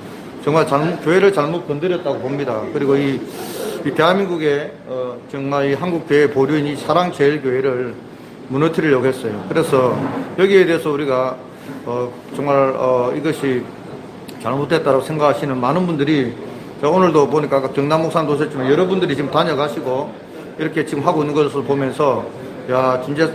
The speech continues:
목사님들이나 우리 정강 목사마저 국민들도 깨어나지만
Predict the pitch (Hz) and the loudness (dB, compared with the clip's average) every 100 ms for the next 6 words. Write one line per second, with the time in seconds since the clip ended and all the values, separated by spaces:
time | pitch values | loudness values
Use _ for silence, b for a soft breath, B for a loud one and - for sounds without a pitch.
0 | - 165 160 185 175 156 147 139 120 123 | -4 -8 2 2 2 -2 -4 -2 -4 -4
1 | 123 123 127 - - 139 135 151 156 151 | -6 -8 -10 -16 -12 -6 -2 0 0 0
2 | 135 127 131 175 185 170 143 135 160 143 | 0 0 -2 0 2 2 0 0 2 2
3 | 123 143 143 113 - | 2 2 2 2 -4